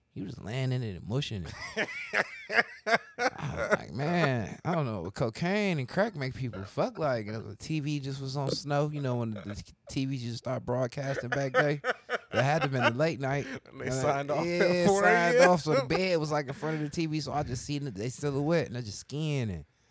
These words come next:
Speaker 1: Jerry curling. Like, this
Speaker 2: Oh,
Speaker 1: is
Speaker 2: this is way back when.
Speaker 1: What I can say is, now that I think of it,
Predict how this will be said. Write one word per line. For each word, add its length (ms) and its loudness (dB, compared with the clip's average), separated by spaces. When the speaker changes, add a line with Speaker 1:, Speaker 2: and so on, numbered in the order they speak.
Speaker 1:
Jerry 360 0
curling. 640 0
Like, 160 -8
this 140 -6
Speaker 2:
Oh, 60 -6
Speaker 1:
is 40 -6
Speaker 2:
this 100 -8
is 180 -12
way 260 -8
back 360 -8
when. 200 -12
Speaker 1:
What 440 0
I 120 2
can 500 0
say 460 2
is, 600 -2
now 160 -6
that 100 -8
I 140 -10
think 240 -10
of 260 -10
it, 140 -16